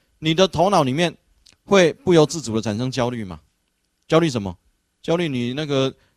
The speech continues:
你要选的人选不上啊，哦，焦虑你要选的人选不上的时候，你会不会希望你要选的人可以选上，然后可以保证吗？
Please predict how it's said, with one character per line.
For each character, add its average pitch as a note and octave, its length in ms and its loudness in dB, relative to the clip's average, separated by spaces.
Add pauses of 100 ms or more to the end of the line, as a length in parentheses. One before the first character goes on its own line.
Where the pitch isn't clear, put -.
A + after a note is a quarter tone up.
(100)
你 C3 280 0
要 D#3+ 140 4
选 A2+ 180 0
的 A#2+ 80 0
人 A#2+ 100 0
选 G#2+ 160 -4
不 A#2 80 -6
上 C3 240 -2
啊， A#2+ 200 -6 (260)
哦， C#3+ 300 0 (320)
焦 E3 160 4
虑 E3+ 260 2 (220)
你 C#3 220 -2
要 F3 140 4
选 C#3 160 0
的 B2 60 0
人 B2+ 100 0
选 A2+ 140 -4
不 C3+ 80 -2
上 C#3+ 160 -2
的 C3 80 -2
时 A2+ 140 -6
候， C3 240 0 (320)
你 A#2 120 -2
会 D3+ 120 4
不 B2+ 140 -2
会 D3 120 2
希 D3 200 -4
望 C#3 220 -2 (140)
你 A2+ 140 -4
要 C#3 200 2
选 G#2+ 180 -4
的 G2+ 100 -4
人 G2+ 180 -2
可 A2+ 100 -4
以 A#2+ 100 -2
选 F#2+ 240 -6
上， A2 240 -6 (280)
然 A2 100 0
后 C3 80 2
可 A#2+ 140 -2
以 A2+ 60 -2
保 F#2 200 -4
证 G#2+ 260 -10
吗？ F#2 160 -10